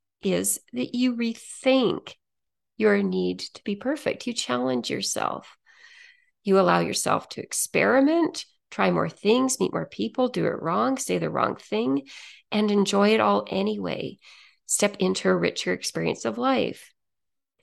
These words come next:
Give yourself the opportunity to become the unconditionally loving parent of you who loves you no matter how well you do something.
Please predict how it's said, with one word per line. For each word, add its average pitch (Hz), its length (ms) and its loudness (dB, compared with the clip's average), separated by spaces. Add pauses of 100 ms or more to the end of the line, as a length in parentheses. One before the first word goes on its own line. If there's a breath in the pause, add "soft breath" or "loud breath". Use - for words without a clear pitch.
(420)
Give 180 200 -2
yourself 175 500 0
the - 140 -4
opportunity 247 680 2
to 196 40 -8
become 185 720 -2
the 180 140 -2
unconditionally 269 1200 0 (360 loud breath)
loving 220 460 0
parent 202 560 0 (100)
of 202 140 -4
you 208 480 -2 (400 loud breath)
who 240 200 0
loves 233 300 0
you 240 80 0
no 233 140 2
matter 262 360 2
how 202 220 2
well 175 340 2
you - 160 -4
do - 180 -8
something. - 680 -6